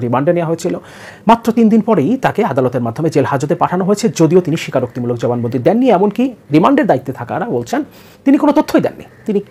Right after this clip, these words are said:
কোনো প্রশ্নের উত্তর দেননি রিমান্ডে থাকা অবস্থায়, অথচ তারপরেও তাকে তিন দিন পরে জেল হাজতে পাঠিয়ে দেওয়া হয়েছে। কিন্তু রিমান্ডেরই একটা সূত্র বলছে, তিনি রিমান্ডে এমন কয়েকজন রাঘব বোয়ালের নাম উচ্চারণ করেছেন, যাদেরকে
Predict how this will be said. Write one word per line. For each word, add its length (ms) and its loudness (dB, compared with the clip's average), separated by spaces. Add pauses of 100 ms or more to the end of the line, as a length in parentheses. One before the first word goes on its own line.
(180)
কোনো 180 6
প্রশ্নের 300 2
উত্তর 200 -6
দেননি 240 -6
রিমান্ডে 280 -6
থাকা 140 -12 (360)
অবস্থায়, 320 -2
অথচ 160 -8 (120)
তারপরেও 380 4
তাকে 140 -8 (260)
তিন 160 2
দিন 140 4
পরে 200 -2
জেল 140 0
হাজতে 220 -8 (120)
পাঠিয়ে 280 -8
দেওয়া 180 -6
হয়েছে। 220 -6 (340)
কিন্তু 220 2 (1080)
রিমান্ডেরই 460 6
একটা 200 -6
সূত্র 200 -6 (120)
বলছে, 220 0 (160)
তিনি 160 2 (160)
রিমান্ডে 320 -2 (260)
এমন 180 2 (160)
কয়েকজন 360 0 (100)
রাঘব 280 0
বোয়ালের 280 0 (100)
নাম 220 4
উচ্চারণ 340 0 (100)
করেছেন, 340 0 (720)
যাদেরকে 280 0